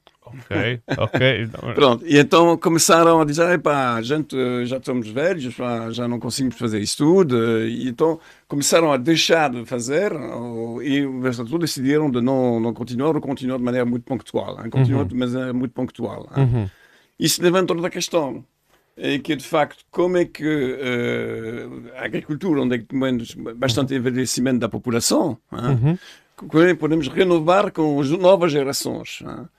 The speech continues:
Speaker 1: Claro.
Speaker 2: Eles, por acaso, não, não chegaram ali. Eu acho que é uma pena, porque podiam ter conseguido, mas,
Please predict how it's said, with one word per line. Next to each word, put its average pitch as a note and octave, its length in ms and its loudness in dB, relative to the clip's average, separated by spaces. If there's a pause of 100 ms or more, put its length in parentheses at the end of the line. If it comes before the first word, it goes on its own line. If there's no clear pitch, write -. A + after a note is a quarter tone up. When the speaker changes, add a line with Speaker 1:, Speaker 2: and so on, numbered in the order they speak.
(100)
Speaker 1:
Claro. E2+ 240 -4
Speaker 2:
Eles, D#3 200 2
por E3 120 2
acaso, E3 320 2
não, C#3+ 640 2
não C3 160 2
chegaram D#3 380 4
ali. B2+ 320 0
Eu G#2+ 80 -6
acho - 180 -2
que - 100 -4
é C#3+ 60 8
uma C#3+ 160 4
pena, E3 240 6
porque A#2+ 260 -4
podiam A#2 280 0
ter C#3+ 180 0
conseguido, D3+ 680 0 (200)
mas, A#2+ 360 -4